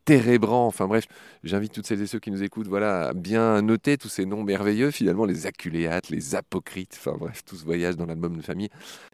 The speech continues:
Hugues, avant de te laisser, je te pose la question, euh, classique, la question rituelle de Baleine sous Gravillon. On en parlait hier au, <laughs> au dîner. Pour toi, que signifie le titre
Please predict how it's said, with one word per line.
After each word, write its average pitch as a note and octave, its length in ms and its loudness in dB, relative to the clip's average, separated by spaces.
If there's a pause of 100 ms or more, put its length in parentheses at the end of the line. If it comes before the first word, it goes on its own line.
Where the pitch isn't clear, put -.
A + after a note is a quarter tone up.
(340)
Hugues, C#3+ 260 6 (540)
avant A#2 200 2
de D3+ 60 -2
te D3 80 -2
laisser, A#2 440 0 (300)
je - 100 -12
te G2 80 0
pose A#2+ 260 0
la F#2+ 100 -2
question, A2 580 -6
euh, D#2+ 480 -2
classique, - 440 -6
la D2 80 -6
question F2 320 -6
rituelle A#2 640 -2
de E2 120 -4
Baleine F2 240 -2
sous - 140 -10
Gravillon. E2+ 480 -6
On E2+ 140 0
en D#2 80 2
parlait G2+ 320 4
hier G2 280 0
au, E2 120 -2 (140)
<laughs> D#2 120 -8
au D#2+ 280 -2
dîner. F#2 300 -4 (840)
Pour - 180 0
toi, D#3+ 320 2 (560)
que F#3+ 120 6
signifie C#3 760 -2 (420)
le F#2+ 200 -2
titre - 480 -10